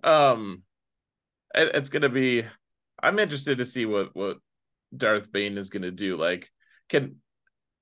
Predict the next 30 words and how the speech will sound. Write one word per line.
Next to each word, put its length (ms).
I 140
hope, 400
I 100
hope 260
he 100
has 340
a 80
really 260
good 320
flexible 560
kit 300
where 140
it's 160
like, 280
he 140
could 140
actually, 720
what 160
if 80
he 120
was, 320
I 100
hope 260
first 280
off, 180
he 60
doesn't 260
have 140
a 60
leadership. 640